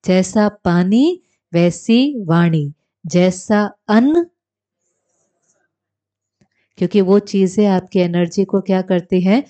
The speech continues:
अब्जॉर्ब कर लेती हैं। कहते थे, "शहर का तो पानी खराब है", कहते थे कि नहीं कहते थे? तो शहर, क्योंकि उस शहर में नेगेटिविटी है, उस शहर में स्ट्रेस है, उस शहर,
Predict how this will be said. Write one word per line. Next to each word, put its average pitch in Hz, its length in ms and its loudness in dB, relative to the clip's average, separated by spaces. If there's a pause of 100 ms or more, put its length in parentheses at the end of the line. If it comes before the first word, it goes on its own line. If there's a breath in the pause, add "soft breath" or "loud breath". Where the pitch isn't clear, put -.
(280 soft breath)
अब्जॉर्ब 175 580 0
कर 196 200 -4
लेती 160 240 -4
हैं। 160 60 -8 (260)
कहते 190 200 -8
थे, 233 180 0
"शहर 190 360 -2
का 202 120 -4
तो 208 140 -6
पानी 180 380 -2
खराब 151 360 -4
है", - 80 -18 (600)
कहते 180 220 0
थे 294 120 0
कि 277 160 0
नहीं 233 160 -2
कहते 190 280 -2
थे? 185 120 -6
तो 202 140 -2
शहर, 175 240 -2 (280 soft breath)
क्योंकि 220 240 0
उस 254 140 4
शहर 214 320 2
में 214 140 -2
नेगेटिविटी 196 720 0
है, 185 140 2
उस 190 140 0
शहर 190 320 0
में 190 140 0
स्ट्रेस 190 520 -2
है, 185 100 0
उस 180 140 0
शहर, 190 140 -4